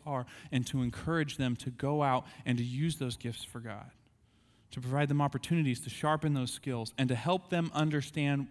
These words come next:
what things are a waste of time so that they can experience true success." I'm already a minute into overtime, but I wanna read this to you really quickly.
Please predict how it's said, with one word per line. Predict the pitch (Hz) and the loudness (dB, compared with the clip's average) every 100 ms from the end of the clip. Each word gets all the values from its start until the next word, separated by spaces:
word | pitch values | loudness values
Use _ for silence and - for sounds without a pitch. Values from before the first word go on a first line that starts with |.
| 131 | -4
what | 135 147 | 0 0
things | - 151 131 123 | 0 -2 0 -2
are | 120 | -4
a | |
waste | 113 113 - | -4 -6 -8
of | 110 | -14
time | - - - _ _ _ _ _ _ _ _ _ _ - _ _ _ _ _ _ _ _ | -16 -16 -16 _ _ _ _ _ _ _ _ _ _ -20 _ _ _ _ _ _ _ _
so | - | -6
that | 131 | -2
they | 127 | -2
can | 123 120 | -2 -4
experience | 110 127 117 | -4 -6 -6
true | - 120 | -6 -12
success." | 117 - - - - - _ _ _ _ _ _ _ _ _ _ _ _ _ _ _ _ _ _ _ _ _ _ _ _ _ _ - - | -12 -14 -18 -18 -20 -20 _ _ _ _ _ _ _ _ _ _ _ _ _ _ _ _ _ _ _ _ _ _ _ _ _ _ -18 -6
I'm | 131 | 0
already | 143 | 2
a | 147 | 4
minute | 139 139 | 4 2
into | 131 127 | 2 0
overtime, | 123 123 127 123 | -4 -6 -4 -4
but | 120 | -4
I | 123 | -2
wanna | 135 135 | -2 -2
read | 123 120 | -2 -6
this | 120 | -10
to | - | -10
you | 127 | -8
really | 120 120 | -8 -8
quickly. | 127 - 123 | -10 -8 -8